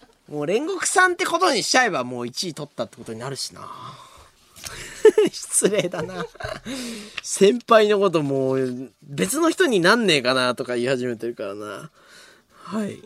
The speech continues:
ね、エンディング、どうなんですかね。あ、あれ、あ、煉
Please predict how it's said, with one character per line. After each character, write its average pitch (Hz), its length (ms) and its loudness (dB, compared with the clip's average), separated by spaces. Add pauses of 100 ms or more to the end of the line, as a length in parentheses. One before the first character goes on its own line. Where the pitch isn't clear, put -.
(260)
ね、 135 320 4
エ 180 60 8
ン 196 140 -2
デ 202 60 -4
ィ 214 140 -2
ン 220 180 -4
グ、 226 460 4 (520)
ど 220 220 -4
う 208 60 -2
な 147 120 4
ん 120 80 -2
で 113 100 -4
す - 120 -6
か 120 140 -6
ね。 143 280 0 (100)
あ、 165 180 8
あ 165 80 6
れ、 220 280 4 (280)
あ、 127 160 -2 (560)
煉 247 120 2